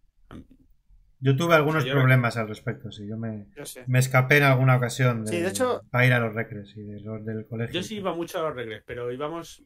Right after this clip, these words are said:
Speaker 1: ya como cuan-, cuando íbamos después del instituto, eh, ya con, pues eso, con quince años y cosas así, íbamos más a, al billar y a las, y a unas máquinas que había que podías descubrir unos dibujos de unas chicas japonesas así como medio en bolas, la verdad que era un poco patético.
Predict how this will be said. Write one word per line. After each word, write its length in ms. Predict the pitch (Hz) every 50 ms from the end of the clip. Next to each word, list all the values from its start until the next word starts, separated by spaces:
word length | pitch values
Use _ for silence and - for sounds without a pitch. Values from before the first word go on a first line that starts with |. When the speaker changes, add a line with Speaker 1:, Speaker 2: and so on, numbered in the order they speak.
| _ - - - - -
Speaker 1:
ya 160 | 135 135 135
como 160 | 151 143 135 -
cuan-, 240 | 147 135 127 -
cuando 220 | - - 131 120 123
íbamos 280 | 135 143 147 151 156 151
después 260 | 147 151 - 151 147
del 120 | 143 139
instituto, 520 | 139 135 - - 131 143 143 156 156 151 - _ _ _ _ _ _ _ _ _ _ _ _ _
eh, 300 | - 131 131 127 120 117 110
ya 120 | 117 117
con, 200 | - 123 117 113
pues 140 | 117 117 -
eso, 100 | - 123 98
con 140 | 104 98 92
quince 300 | 104 117 95 - 113 113
años 260 | 131 135 123 117 117
y 60 | 120
cosas 240 | 123 117 107 117 110
así, 260 | 98 131 135 135 -
íbamos 340 | - 123 123 131 131 139 131
más 240 | 131 139 139 - 156
a, 640 | 143 127 120 117 113 113 110 107 107 - 107 110 110
al 100 | 110 110
billar 340 | 110 110 107 120 127 135 143
y 80 | 143 135
a 60 | 123
las, 600 | 120 113 110 107 98 95 101 101 - - - - -
y 100 | 117 117
a 60 | 117
unas 180 | 120 120 120
máquinas 340 | 117 120 120 120 120 120 -
que 80 | - 113
había 140 | 113 120 110
que 60 | 110
podías 220 | 117 113 117 120
descubrir 440 | 127 120 - - 123 113 117 120 117
unos 160 | 120 117 113 117
dibujos 340 | 117 113 113 - 139 127
de 60 | 117 117
unas 140 | 110 107
chicas 300 | - - 113 120 113 110
japonesas 560 | - - 110 - 110 104 110 - - 113 101 104
así 200 | 101 - 110 104
como 160 | 113 110 107
medio 280 | 110 110 107 107 101
en 80 | 101 101
bolas, 360 | - 117 117 120 127 123 -
la 80 | - 98
verdad 100 | 101 110
que 20 | 117
era 60 | 120 120
un 60 | 113
poco 140 | 123 117 107
patético. 440 | 104 - 247 240 - - - -